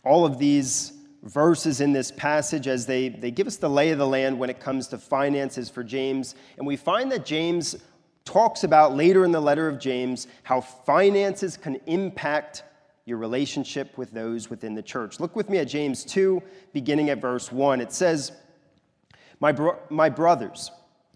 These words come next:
show no partiality," or it's another word for favoritism,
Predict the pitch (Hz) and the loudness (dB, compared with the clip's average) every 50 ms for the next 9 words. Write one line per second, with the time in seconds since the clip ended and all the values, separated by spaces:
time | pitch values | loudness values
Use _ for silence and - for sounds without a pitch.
0 | _ _ _ - - 185 170 156 147 160 208 262 - - - 262 247 - - - | _ _ _ -6 0 0 2 2 4 4 2 2 2 0 0 0 0 0 -2 -4
1 | 202 165 143 139 135 127 117 101 95 - - - - _ _ - - 104 101 98 | 2 4 6 6 6 4 2 -2 -8 -12 -16 -20 -20 _ _ -18 -16 -14 -14 -14
2 | - - - - - 120 127 131 135 123 127 135 131 - - 123 - - - 160 | -16 -20 -20 -14 -12 -10 -8 -6 -6 -4 -4 -6 -6 -6 -10 -14 -10 -6 -2 0
3 | 156 143 123 120 - - 113 104 87 - - | 0 0 -2 -4 -10 -10 -12 -12 -12 -16 -20